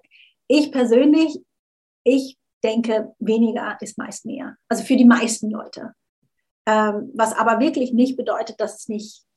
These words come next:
eben auch ganz viele gibt, die das lieber g-, g-, äh, lange haben. Was einfach wichtig ist, ist, dass man demonstriert, dass man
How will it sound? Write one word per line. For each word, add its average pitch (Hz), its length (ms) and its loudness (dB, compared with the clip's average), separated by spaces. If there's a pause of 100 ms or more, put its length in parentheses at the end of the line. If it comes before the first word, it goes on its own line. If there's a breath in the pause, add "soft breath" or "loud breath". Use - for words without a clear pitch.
(220)
eben 233 140 -4
auch 202 180 -8
ganz 233 280 -2
viele 226 260 -2
gibt, 240 240 -4
die 233 100 -4
das 220 340 -6
lieber 220 520 -2
g-, 240 120 -12 (180)
g-, 240 400 -12
äh, 226 80 -2
lange 269 320 4
haben. 196 180 -6 (240 loud breath)
Was 262 140 2
einfach 269 320 -2
wichtig 285 420 0
ist, - 400 0
ist, 285 460 -4
dass 240 220 -4
man 226 460 0 (840)
demonstriert, 247 720 2
dass 233 120 -6
man 208 300 -6